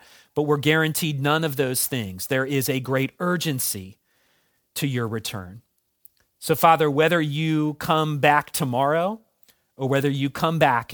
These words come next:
in a thousand years, may we live waiting with a sense of urgency and with a spe-, a sense of expectancy. Father, we look forward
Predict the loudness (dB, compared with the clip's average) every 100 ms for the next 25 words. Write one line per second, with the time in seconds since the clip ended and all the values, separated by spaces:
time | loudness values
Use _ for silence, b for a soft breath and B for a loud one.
0 | -8 -6 -4 -4 -4 -4 -6 -6 -8 -10
1 | -12 -14 -16 _ _ _ _ _ -2 0
2 | 0 0 0 2 2 2 -4 -10 _ _
3 | _ _ _ -6 0 0 0 -2 -4 -8
4 | _ _ _ -10 -6 -2 -2 -2 -4 -4
5 | -2 0 0 -2 -2 -2 -4 -8 _ _
6 | _ _ -6 -4 -4 -4 -4 -2 -4 -4
7 | -8 -6 0 0 0 -4 -8 -8 -8 -6
8 | -6 -4 -6 -8 -8 -6 -6 -2 -2 -2
9 | -2 -2 -2 0 0 0 -4 -8 0 2
10 | 2 -2 -10